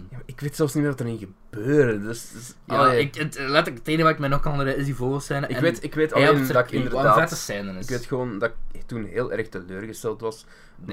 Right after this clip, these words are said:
Speaker 2: Denk
Speaker 1: ik een
Speaker 2: ik
Speaker 1: heel
Speaker 2: niet.
Speaker 1: grote fan was van zijn eerste Iron
Speaker 2: Ah ja,
Speaker 1: Man.
Speaker 2: en, en, en, eh, Natasha Romanoff, die wordt
Speaker 1: En, en
Speaker 2: geïntroduceerd.
Speaker 1: dan, dan,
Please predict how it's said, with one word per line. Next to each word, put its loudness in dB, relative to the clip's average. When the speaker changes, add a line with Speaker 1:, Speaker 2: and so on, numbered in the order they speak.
Speaker 2:
Denk -
Speaker 1:
ik -6
een -6
Speaker 2:
ik -6
Speaker 1:
heel 0
Speaker 2:
niet. 0
Speaker 1:
grote 0
fan -4
was -4
van -8
zijn -12
eerste -8
Iron -4
Speaker 2:
Ah -2
ja, -2
Speaker 1:
Man. -4
Speaker 2:
en, -4
en, -8
en, -6
eh, -8
Natasha -10
Romanoff, -10
die -14
wordt -16
Speaker 1:
En, -12
en -8
Speaker 2:
geïntroduceerd. -4
Speaker 1:
dan, -4
dan, -12